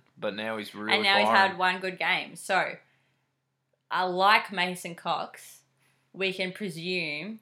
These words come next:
Speaker 1: that he's gonna be, uh,
Speaker 2: Nah, hold on. He's played three in a row good games.
Speaker 1: Okay, sorry.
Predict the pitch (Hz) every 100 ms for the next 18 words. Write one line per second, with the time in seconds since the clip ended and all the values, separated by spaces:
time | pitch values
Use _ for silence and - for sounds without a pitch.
0 | - 170 170 165 170 156 147 151 139 107
1 | 101 120 110 98 104 - 147 113 - 98
2 | 92 87 87 85 82 78 - 58 50 -
3 | 180 - - 185 147 82 180